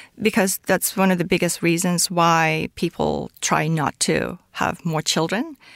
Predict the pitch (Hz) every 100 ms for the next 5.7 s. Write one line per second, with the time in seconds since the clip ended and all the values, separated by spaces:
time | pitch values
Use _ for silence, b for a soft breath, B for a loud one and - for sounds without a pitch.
0 | B B 190 - 196 196 190 180 180 -
1 | 175 - - 180 175 160 151 165 - 175
2 | 160 - 160 147 160 151 - 170 170 165
3 | 165 175 151 - 165 - 170 180 165 -
4 | - - 170 175 - 165 165 160 151 170
5 | 160 151 147 - 175 170 170